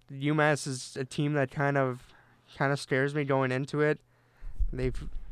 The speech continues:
they've shown that they, you know, have flashes of last year a little bit, but yeah, I'm gonna go with the UMass sweep, and it'll definitely be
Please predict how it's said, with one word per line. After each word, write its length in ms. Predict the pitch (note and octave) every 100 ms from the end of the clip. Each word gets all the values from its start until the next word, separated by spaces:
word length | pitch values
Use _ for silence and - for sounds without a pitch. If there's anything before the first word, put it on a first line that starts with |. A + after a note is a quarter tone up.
| -
they've 260 | - B2+ B2+
shown 360 | - - C3+ C#3+
that 140 | C3+
they, 140 | B2+ C3
you 420 | B2+ B2+ B2 C3 - - -
know, 180 | B2+ B2
have 240 | C3 C3+
flashes 540 | - A#2+ B2+ D3 C3+
of 100 | C3 B2+
last 320 | B2 B2 -
year 120 | C3
a 60 | C3
little 180 | B2+ B2
bit, 300 | B2 B2 -
but 240 | A#2 A2+ - - - - - - -
yeah, 200 | - G2+ A#2+ -
I'm 140 | C3 C#3
gonna 140 | C3+
go 100 | C3+
with 100 | C3
the 140 | C#3 C3
UMass 260 | C3 B2+ A#2+
sweep, 300 | - B2+ C3
and 460 | A#2+ A#2 A#2 A#2 C3+ - -
it'll 140 | B2+
definitely 500 | B2+ B2 B2 C#3+ C#3
be 520 | C3+ B2 B2 C3 C3